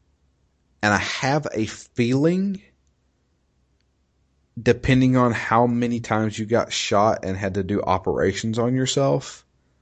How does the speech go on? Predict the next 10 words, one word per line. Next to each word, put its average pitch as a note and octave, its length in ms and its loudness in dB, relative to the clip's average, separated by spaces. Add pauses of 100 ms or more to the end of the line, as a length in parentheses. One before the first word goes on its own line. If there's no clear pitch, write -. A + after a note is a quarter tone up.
(240)
he A2 140 -4
says F2+ 320 2
something E2 340 -2
different. - 460 -6 (140)
I G2+ 140 4
think. - 760 -8 (680)
I G2+ 140 2
may G#2 160 4
be G2+ 140 0
wrong. G#2 540 2